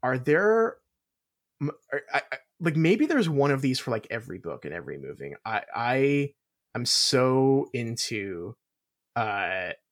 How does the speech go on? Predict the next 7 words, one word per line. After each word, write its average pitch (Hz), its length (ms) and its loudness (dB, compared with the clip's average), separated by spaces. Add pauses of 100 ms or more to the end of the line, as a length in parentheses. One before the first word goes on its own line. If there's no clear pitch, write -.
(320)
this, - 420 -2
like, 107 220 -2
weird, 123 680 0 (460)
uncomfortable 123 720 -4
relationship 113 720 -2
they 185 160 2
have. 190 640 0